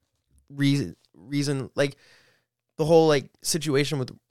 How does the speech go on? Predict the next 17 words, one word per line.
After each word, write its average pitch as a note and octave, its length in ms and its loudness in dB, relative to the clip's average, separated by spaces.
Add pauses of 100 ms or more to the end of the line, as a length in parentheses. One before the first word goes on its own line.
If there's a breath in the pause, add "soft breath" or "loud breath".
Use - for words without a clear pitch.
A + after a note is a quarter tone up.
Russia C3+ 500 -2
and B2+ 220 -10
Ukraine, C3 520 -4
like, A2+ 180 -4 (1300)
Russia B2+ 360 -2
doesn't B2 320 -6
want A#2+ 220 2
nato A#2 380 0
getting A#2 260 -2
too B2 180 -6
close B2+ 340 0
to B2 120 -2
the, A#2 220 -2
their B2 180 -4
borders C3 480 0
and A2 100 -14
stuff. A2 280 -4